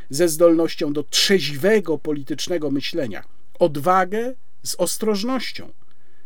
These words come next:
Pamiętajmy, że jeśli jako najwyższy ponad wszystko cel postawimy istnienie narodu, to obok poświęcenia, zapału i wiary, warunkami sine qua non dla tego celu muszą w dzisiejszych czasach być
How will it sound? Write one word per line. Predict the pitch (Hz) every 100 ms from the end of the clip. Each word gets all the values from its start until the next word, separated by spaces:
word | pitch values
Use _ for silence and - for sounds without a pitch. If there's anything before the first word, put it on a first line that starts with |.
| - -
Pamiętajmy, | 165 185 196 226 311 302 254
że | 202
jeśli | 220 - 190
jako | 190 226 202
najwyższy | 170 196 180 262 - - 120 110
ponad | 151 160 -
wszystko | - 277 - 196
cel | - 226 214
postawimy | 170 156 175 156 247 208
istnienie | 160 - - 208 220 165
narodu, | 139 131 117 110 - - - - -
to | 240
obok | 175 202
poświęcenia, | - 196 - 202 196 214 208 160 113
zapału | 127 - 220 208
i | 143 120
wiary, | 147 139 123 190 - -
warunkami | 127 175 208 214 302 294
sine | - 392 339 240
qua | - 208
non | 233 262 220
dla | 180
tego | 175 226 202
celu | 247 254
muszą | 214 262 277 220
w | 160
dzisiejszych | 202 262 262 240 214
czasach | 240 240 233 185
być | 208 -